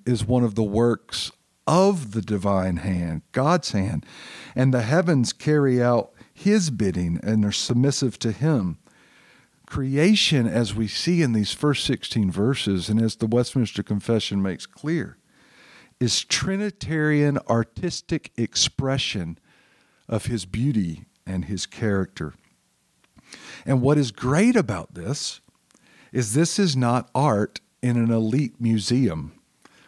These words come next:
where only a few can enjoy. No. Notice what God says in Psalm nineteen. "Day after day, night after night," meaning you can see it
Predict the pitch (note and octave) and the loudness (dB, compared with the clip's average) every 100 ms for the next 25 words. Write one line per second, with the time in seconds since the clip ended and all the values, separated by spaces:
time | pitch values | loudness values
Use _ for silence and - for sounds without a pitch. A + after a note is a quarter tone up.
0 | - A#2+ A#2 C3+ C3+ B2+ A#2+ A2 - - | -2 0 2 2 4 2 2 -2 -4 0
1 | D#3 A#2 - A2+ G#2 F#2+ F2 G#2 G2 D#2+ | 2 2 0 0 2 0 0 -2 -2 -4
2 | D#2 F2+ F#2 E2+ B2 B2 - _ _ _ | -6 -4 -4 -2 -4 -4 -10 _ _ _
3 | _ G2+ A2+ A2 - A2+ G2+ G#2 G2 F2+ | _ 0 2 2 0 -2 -2 0 0 0
4 | - A2+ G2 F2 F#2 E2 G#2 F#2 F2+ E2+ | 0 0 0 0 0 0 0 2 2 0
5 | F2+ - A2 G2+ E2 - _ _ _ _ | -2 -2 0 0 -2 -8 _ _ _ _
6 | G2 B2 C3 B2+ A#2+ A#2+ - A#2+ G#2+ C3+ | -2 2 4 4 4 2 0 -2 2 2
7 | F3+ F#2 E2+ G2 A2+ A#2 - A2 A2 - | 2 0 -2 0 2 2 0 0 0 0
8 | A2 G2 A2+ C#3+ F2 - G2 G2 G#2 G#2 | 0 2 2 0 -2 -2 0 2 2 2
9 | G2 - A#2 C3+ G#2 F2+ - G#2 G2 G2 | 0 0 0 0 -2 -2 0 2 2 0